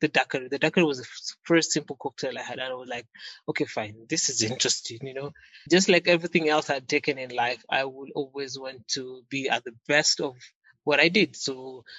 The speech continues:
I literally just went and studied books around this particular category. And I found that, you know, in the way the surveys, I like this category because this category can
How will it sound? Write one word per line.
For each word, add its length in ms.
I 160
literally 440
just 280
went 220
and 120
studied 520
books 320
around 480
this 200
particular 540
category. 560
And 180
I 60
found 360
that, 220
you 80
know, 360
in 100
the 100
way 140
the 100
surveys, 600
I 640
like 260
this 160
category 600
because 400
this 140
category 640
can 240